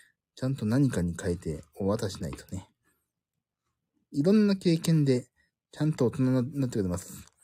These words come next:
モノマネ大会、モノマネはしてないんですよ、全然。モノマネした？茶封筒で。<laughs> あ、そうだ。じゃあ、ビブラートさんには特別に、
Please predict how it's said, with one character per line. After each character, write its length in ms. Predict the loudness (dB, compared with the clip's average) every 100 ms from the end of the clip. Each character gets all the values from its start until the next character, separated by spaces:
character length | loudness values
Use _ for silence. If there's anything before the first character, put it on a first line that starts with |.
| _ _ _ _ _ _ _ _ _ _ 4
モ 120 | 8
ノ 80 | 10
マ 80 |
ネ 80 | 10
大 180 | 10 10
会、 140 | 10
モ 80 | 8
ノ 100 | 10
マ 120 | 8
ネ 80 | 6
は 60 | 4
し 180 | 0 2
て 60 |
な 60 | 4
い 20 |
ん 40 | 4
で 60 |
す 60 | 0
よ、 60 |
全 140 | -2 0
然。 200 | 0 -2 _ _ _ _ _ _ _ _ -2
モ 200 | 2 4
ノ 80 | 6
マ 60 |
ネ 80 | 6
し 80 | 4
た？ 140 | -4 -6 _ -20 _ _ _ _ _ _ _ _ _ _ _ _ _ _ _
茶 160 | 4 8
封 160 | 8
筒 140 | 6 2
で。 140 | 0
<laughs> 80 | -2
あ、 100 | 0
そ 140 | 6 6
う 20 |
だ。 180 | 6 -4 -18 -20 -20 _ _ _
じ 80 | 0
ゃ 220 | 0 0
あ、 120 | -4 -6
ビ 140 | 2
ブ 80 | 8
ラ 80 | 10
ー 40 |
ト 80 | 10
さ 100 | 8
ん 60 | 6
に 60 |
は 120 | 4 2
特 240 | 2 6
別 220 | 6 6
に、 320 | 6 4 2